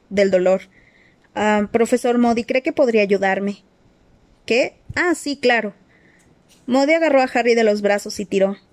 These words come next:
La pierna de Harry se liberó del escalón falso y él se subió al inmedi-, al inmediatamente superior.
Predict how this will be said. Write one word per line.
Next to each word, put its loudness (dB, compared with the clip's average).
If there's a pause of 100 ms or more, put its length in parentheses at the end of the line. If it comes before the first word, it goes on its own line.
(160)
La -4
pierna 0
de 0
Harry -2
se -4
liberó 2
del 2
escalón -4
falso -4
y -4
él -2
se -12
subió 0
al 0
inmedi-, -2 (480)
al -2
inmediatamente 0
superior. -2